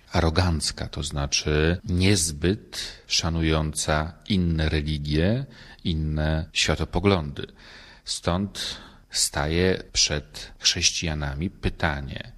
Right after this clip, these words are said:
jak z jednej strony mocno wierzyć w Jezusa Chrystusa, a z drugiej, jak dawać świadectwo tej wierze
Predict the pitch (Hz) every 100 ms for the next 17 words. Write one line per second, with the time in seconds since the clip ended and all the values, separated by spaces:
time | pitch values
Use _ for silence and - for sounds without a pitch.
0 | - 65 76 90 - - - - 73 82
1 | 85 82 78 - - 76 71 69 69 -
2 | - - 82 82 - - 71 73 73 76
3 | 73 - - - - - - - 82 76
4 | 76 76 - 76 - 78 - 80 123 139
5 | - - 78 73 80 95 110 117 113 117
6 | 87 82 82 - - - - - - -
7 | 85 80 78 - - 78 101 - - -
8 | 78 71 71 69 67 71